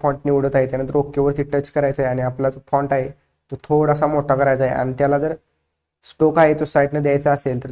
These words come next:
स्ट्रोकवरती टच करून unable करायचा आणि ब्लॅक कलरचा stroke द्यायचा आहे. त्यानंतर बरोबर set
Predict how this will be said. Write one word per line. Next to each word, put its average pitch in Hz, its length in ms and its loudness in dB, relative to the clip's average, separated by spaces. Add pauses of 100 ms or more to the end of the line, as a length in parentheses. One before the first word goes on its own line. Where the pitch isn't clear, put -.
स्ट्रोकवरती 147 500 -2
टच 147 220 -2
करून 147 200 -4
unable 143 320 0
करायचा 147 260 0
आणि 143 140 -2
ब्लॅक 135 300 -2
कलरचा 143 240 -2
stroke 143 300 -4
द्यायचा 135 240 -4
आहे. 131 80 -2
त्यानंतर 139 560 -2 (680)
बरोबर 143 340 0 (560)
set - 300 -4